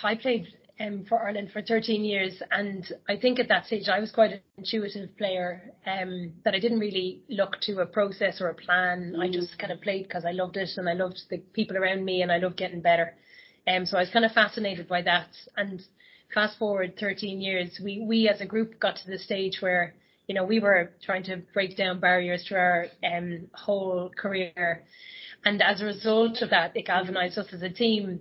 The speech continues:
Speaker 1: And through that process, because of the different players on our team, we learned how to kind of be masters of our trade,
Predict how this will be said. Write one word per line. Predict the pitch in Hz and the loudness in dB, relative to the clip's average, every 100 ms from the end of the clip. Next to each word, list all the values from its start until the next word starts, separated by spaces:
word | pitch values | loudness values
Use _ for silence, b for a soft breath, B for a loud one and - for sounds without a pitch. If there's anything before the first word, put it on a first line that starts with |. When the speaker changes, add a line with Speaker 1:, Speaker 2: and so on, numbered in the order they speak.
| _ 196 | _ -4
Speaker 1:
And | 190 | -2
through | - 220 | 0 2
that | 196 185 | 2 2
process, | 220 202 196 190 175 - | 2 2 2 2 2 -2
because | 190 - 196 185 | -8 0 -2 0
of | 175 180 | -6 -6
the | |
different | 180 185 190 180 - _ | -6 -6 -6 -10 -12 _
players | 240 226 208 185 | 6 8 6 0
on | 185 | -2
our | 175 | -4
team, | - 190 185 180 | -4 -6 -6 -4
we | 180 175 b b b - | -4 -6 b b b -8
learned | 196 208 214 214 | 0 2 2 -2
how | 196 190 | -4 -2
to | 190 180 | -2 -2
kind | 202 214 | 0 -2
of | 190 | -2
be | 185 | 0
masters | 170 175 - 190 175 | 2 2 0 -4 0
of | 170 | 0
our | 170 | 0
trade, | 165 190 180 170 | -2 -2 -2 -2